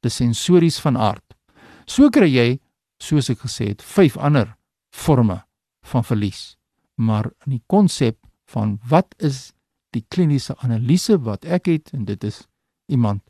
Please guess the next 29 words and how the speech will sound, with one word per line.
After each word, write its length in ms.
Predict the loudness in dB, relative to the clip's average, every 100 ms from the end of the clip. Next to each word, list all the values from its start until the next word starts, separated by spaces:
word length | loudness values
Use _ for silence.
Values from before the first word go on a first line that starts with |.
| _ _ -6
met 180 | -4
'n 40 | -6
sensoriese 720 | -12 -12 -2 2 4 2 -2
verlies 400 | -4 -4 -4 -8
van 140 | -10 -10
gehoor 440 | -10 0 4 4 2 _ _ _ _ _ _
wat 280 | -4 -4 -4
in 120 | -8
totale 560 | -8 -10 0 2 4 0 -2
doof-, 260 | -4 -4 -8 _
doofheid 680 | 4 4 4 -2 -4 -8 -20 _ _
ontwikkel 460 | -6 -4 -6 -8 -10
het. 200 | -12 -10
En 100 | -4
dit 160 | 0
is 80 | 0
die 100 | 0
belangrikste 480 | 0 0 -2 -4 -10 -10
konsep 420 | -4 -4 -4 -10 _ _ _
wat 160 | -10 -10
ons 120 | -12
moet 160 | -12 -12
verstaan. 460 | -10 -6 -6 -8 -18 _ -4
So 120 | 0
in 80 | 4
volgende 280 | 4 4 2
week 80 |
se 80 | 0
program, 300 | -2 2 2